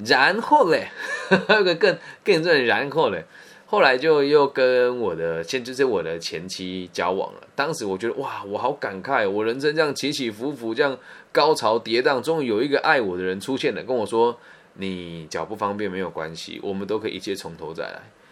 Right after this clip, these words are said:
然后当时我真的觉得我人生充满各种希望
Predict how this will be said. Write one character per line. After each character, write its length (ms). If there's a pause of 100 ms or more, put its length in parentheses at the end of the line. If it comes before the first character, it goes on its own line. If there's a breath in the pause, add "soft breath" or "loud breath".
(340 loud breath)
然 120
后 80
当 180
时 100
我 120
真 120
的 40
觉 80
得 40
我 60
人 100
生 140
充 160
满 160
各 160
种 180
希 260
望 200